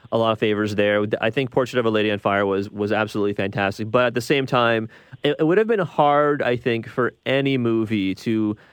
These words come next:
match up to Parasite, both in quality and in terms of the momentum Parasite has gained, right? Because I feel like when, when the nominations came out,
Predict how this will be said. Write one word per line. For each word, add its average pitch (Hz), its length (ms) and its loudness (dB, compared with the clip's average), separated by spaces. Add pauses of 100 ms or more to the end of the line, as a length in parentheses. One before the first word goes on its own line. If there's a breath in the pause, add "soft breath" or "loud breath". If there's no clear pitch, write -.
match 117 340 0
up 117 120 0
to 127 80 -2
Parasite, 117 480 2
both 160 180 2
in 190 140 0
quality 160 720 0
and 123 480 0 (320 loud breath)
in 143 160 0
terms 143 400 0
of 123 420 2 (180 soft breath)
the 147 120 4
momentum 120 560 2
Parasite 113 540 0
has 107 240 0
gained, 101 420 -2
right? 98 240 0
Because 117 340 -2 (300 loud breath)
I 139 60 0
feel 202 200 0
like 185 220 0
when, 143 300 0
when 127 120 0
the 123 60 -2
nominations 127 560 -2
came 117 260 -4
out, 113 360 2